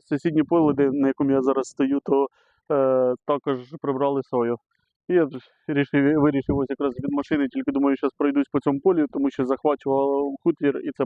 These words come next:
поле. І в мене є знахідка. Сигнал був вісімдесят чотири, я вже бачу монетка, мідна, сто відсотків мідна. Так що ходимо, сьогодні вдвох з Танюхою приїхали, то походимо сьогодні по хуторщині, по мідячкам, вже давно не копали.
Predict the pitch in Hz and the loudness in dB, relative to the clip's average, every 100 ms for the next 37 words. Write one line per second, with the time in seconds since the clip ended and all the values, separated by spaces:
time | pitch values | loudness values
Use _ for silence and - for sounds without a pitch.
0 | - 127 127 - _ _ _ _ _ _ | -4 -6 -6 -10 _ _ _ _ _ _
1 | - - - - 170 175 202 240 262 294 | -20 -20 -20 -4 0 0 2 0 2 0
2 | 269 214 - 131 - - 160 185 165 165 | 0 -2 -2 -4 -4 0 2 2 0 2
3 | 170 175 160 156 170 202 185 165 147 151 | 2 2 -4 -2 0 2 4 4 2 2
4 | 160 170 151 127 165 160 190 185 - 139 | 0 2 -2 -2 0 2 2 -2 -2 -6
5 | 127 _ _ 151 170 151 143 131 _ _ | -6 _ _ -2 0 0 -2 -4 _ _
6 | - _ 156 143 147 - 139 135 127 135 | -20 _ -2 -2 -6 -6 -8 -6 -8 -14
7 | _ _ _ - - 151 127 151 151 - | _ _ _ -20 -6 -6 -2 -2 -2 -2
8 | 175 151 135 143 143 135 156 139 - - | -2 0 -2 0 0 0 -2 -2 -12 -2
9 | 151 165 156 - 139 135 135 131 - _ | 0 2 0 0 -2 0 -2 -4 -8 _
10 | _ _ _ _ _ _ _ 131 - 175 | _ _ _ _ _ _ _ -8 -6 -2
11 | 143 127 - _ _ - 123 113 120 131 | 0 -2 -6 _ _ -4 -4 -2 -4 -4
12 | 131 - 135 123 123 123 127 - 120 117 | -6 -4 -2 0 0 0 -2 -2 -6 -4
13 | 120 123 135 123 - - 120 | -2 0 0 -2 -4 -2 -2